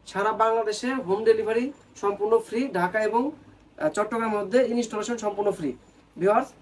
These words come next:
এছাড়া আমাদের কাছে বিভিন্ন ধরনের মেশিন অ্যাভেলেবল রয়েছে। যারা বিশুদ্ধ পানি নিয়ে ভুগছেন, তারা আজই যোগাযোগ করুন আমাদের সাথে। এছাড়াও, আহ, আমাদের রমজান উপলক্ষে এটা বিশেষ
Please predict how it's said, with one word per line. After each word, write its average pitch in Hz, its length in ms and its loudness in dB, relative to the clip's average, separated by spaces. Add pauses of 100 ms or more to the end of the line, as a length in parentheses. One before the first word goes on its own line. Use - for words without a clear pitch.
(640)
এছাড়া 214 300 2
আমাদের 220 280 0
কাছে 226 180 -4
বিভিন্ন 208 320 4
ধরনের 208 280 6
মেশিন 196 360 0 (360)
অ্যাভেলেবল 180 400 2
রয়েছে। 202 380 2 (340)
যারা 165 360 0
বিশুদ্ধ 175 420 -2
পানি 180 200 2
নিয়ে 185 120 6
ভুগছেন, 185 400 0
তারা 185 360 -2
আজই 175 240 -2
যোগাযোগ 180 360 2
করুন 185 180 -4
আমাদের 160 260 -2
সাথে। 139 240 -10 (360)
এছাড়াও, 233 440 2 (400)
আহ, 170 400 0 (120)
আমাদের 208 560 4
রমজান 214 360 2
উপলক্ষে - 720 0 (220)
এটা 190 240 -2
বিশেষ 202 520 -2